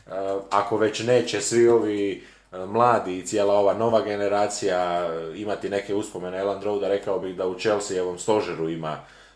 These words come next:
ljudi koji su tu već preko dvadeset godina pa će doći. E, neće biti Tuchela, tako da će se Jesse Marsh uz, e, liniju onako, e, pafati, gurati i napuhivati, e,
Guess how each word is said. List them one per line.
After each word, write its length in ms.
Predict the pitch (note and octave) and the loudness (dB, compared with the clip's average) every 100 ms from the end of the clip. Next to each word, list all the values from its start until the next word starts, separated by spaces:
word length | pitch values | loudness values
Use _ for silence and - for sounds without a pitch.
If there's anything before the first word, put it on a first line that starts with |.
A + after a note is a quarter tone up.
| - | -10
ljudi 280 | F2+ F#2+ F2+ | -6 -6 -6
koji 200 | F2 E2 | -4 -4
su 180 | F2+ | -6
tu 160 | E2+ F#2+ | -6 -2
već 240 | E2+ - | -2 -4
preko 240 | - F#2 F#2+ | -6 -4 -2
dvadeset 460 | F#2 F#2+ F2+ F#2 | 0 2 0 -4
godina 360 | F2+ G#2 F2+ E2+ | -2 0 0 -2
pa 80 | - | -4
će 140 | - | -4
doći. 400 | F#2+ D#3 - B2 - - - | 0 0 2 0 0 -2 -8
E, 120 | G#2 A2 | -4 0
neće 260 | D3 C#3+ | 2 2
biti 280 | D3 D3+ - | 0 0 0
Tuchela, 520 | D3 D#3 D#3+ C3+ B2+ | 0 4 6 6 6
tako 300 | C3+ C3+ C#3 | 4 2 0
da 260 | A#2+ B2+ B2 | 2 4 2
će 220 | - B2 | 2 0
se 300 | A#2 A#2 A2+ | 0 0 0
Jesse 300 | A#2+ B2+ - | 2 0 0
Marsh 480 | A2+ C#3 C3+ A2+ - | 0 4 4 4 -2
uz, 320 | G#2+ G#2+ G2 | -4 -4 -4
e, 40 | G#2 | -2
liniju 720 | G#2 G#2 G#2 A#2 C#3 A#2+ G#2 | 0 0 0 0 2 2 2
onako, 580 | G2+ G2+ A2+ A2+ F#2+ - - - - _ | 2 0 2 4 4 2 -6 -20 -20 _
e, 40 | F#2 F2+ - | -8 -8 2
pafati, 720 | C3 B2+ A2+ - G#2 G2+ F#2+ | 2 4 2 2 -2 -4 0
gurati 720 | A2 B2+ A#2+ - G2+ F#2+ F#2 | 2 6 6 4 0 2 2
i 40 | |
napuhivati, 880 | G2 G2 G#2+ - A#2 B2 G#2+ G2 F2 - - - - | 2 2 0 2 6 6 6 0 -4 -6 -20 -20 -20
e, 40 | - | -10